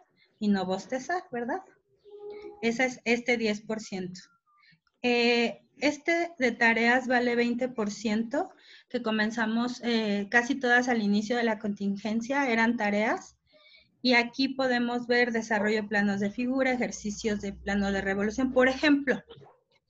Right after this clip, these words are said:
yo voy a decir, voy a calificar desarrollo planos de figura. Aquí le doy yo en ver.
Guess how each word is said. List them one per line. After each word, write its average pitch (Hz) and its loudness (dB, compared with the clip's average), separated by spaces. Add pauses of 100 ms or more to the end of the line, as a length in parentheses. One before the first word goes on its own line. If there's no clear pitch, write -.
yo 269 4
voy 262 4
a 262 8
decir, 233 0
voy 262 4
a 339 4
calificar 262 2 (280)
desarrollo 233 0
planos 247 2
de 233 0
figura. 202 -4
Aquí 220 -8
le 294 4
doy 277 2
yo 247 2
en 247 2
ver. 226 0